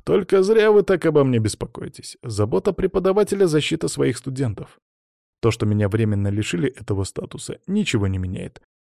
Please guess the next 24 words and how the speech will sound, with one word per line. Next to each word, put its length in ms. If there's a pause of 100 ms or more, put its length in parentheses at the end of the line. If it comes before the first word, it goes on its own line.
Своего 340
отношения 540
к 120
любому 380
из 260
вас 300
я 140
не 180
изменил. 540 (320)
И 80
если 320
вы 80
считаете, 480
что 200
инспектор 520
хоть 340
сколько-то 560
представляет 580
для 120
меня 180
угрозу, 400
то 160
очень 460
ошибаетесь". 680